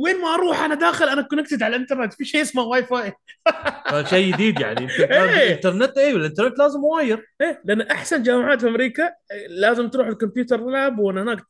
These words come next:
Speaker 1: تدخل على الكمبيوتر. وايرد كان، ما في شيء
Speaker 2: صح،
Speaker 1: اسمه
Speaker 2: صح،
Speaker 1: واي
Speaker 2: صح.
Speaker 1: فاي هناك.
Speaker 2: أنا أتذكر بعد في، آه، تسعة وتسعين في الجامعة، كلم-، كلمونا بعد، حتى بعد، آه،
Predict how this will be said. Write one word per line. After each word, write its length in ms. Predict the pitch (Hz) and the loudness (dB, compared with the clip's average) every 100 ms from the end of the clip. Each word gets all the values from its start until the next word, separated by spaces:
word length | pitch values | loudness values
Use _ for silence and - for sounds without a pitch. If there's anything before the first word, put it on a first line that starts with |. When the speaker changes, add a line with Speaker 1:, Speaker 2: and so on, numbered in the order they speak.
| _ | _
Speaker 1:
تدخل 160 | - 208 | -6 -2
على 100 | 196 | -2
الكمبيوتر. 500 | 214 208 220 180 117 | -2 -4 -4 -6 -8
وايرد 400 | 131 175 233 208 | -2 2 2 0
كان، 160 | 165 151 | -2 -4
ما 100 | 170 | -4
في 60 | 214 | -4
شيء 80 | |
Speaker 2:
صح، 60 | 226 | -4
Speaker 1:
اسمه 100 | 214 | -4
Speaker 2:
صح، 60 | 220 | -4
Speaker 1:
واي 100 | 214 | -4
Speaker 2:
صح. 60 | |
Speaker 1:
فاي 160 | 220 170 | -4 -4
هناك. 80 | 143 | 0
Speaker 2:
أنا 280 | 175 196 | 2 2
أتذكر 340 | 196 247 247 233 | 2 -2 -2 -4
بعد 340 | 170 151 143 | -2 -4 -4
في، 420 | - 147 143 143 143 139 131 | -8 -10 -8 -8 -8 -8 -8
آه، 520 | 131 131 127 - - - | -10 -14 -16 -18 -20 -14
تسعة 180 | 175 196 | -8 -8
وتسعين 540 | - - 165 214 - _ _ _ _ - | -8 -12 -10 -10 -12 _ _ _ _ -20
في 260 | - - | -20 -14
الجامعة، 640 | 135 135 185 165 139 226 - _ _ _ _ _ _ _ _ - | -8 -2 0 0 -2 -6 -10 _ _ _ _ _ _ _ _ -8
كلم-، 380 | 151 151 151 | -6 -4 -6
كلمونا 560 | 143 180 170 175 202 170 | -2 -2 0 2 2 0
بعد، 220 | 127 135 | -2 -6
حتى 240 | - 156 165 | -8 -4 -2
بعد، 300 | 143 165 | -2 -2
آه، 60 | 156 | -8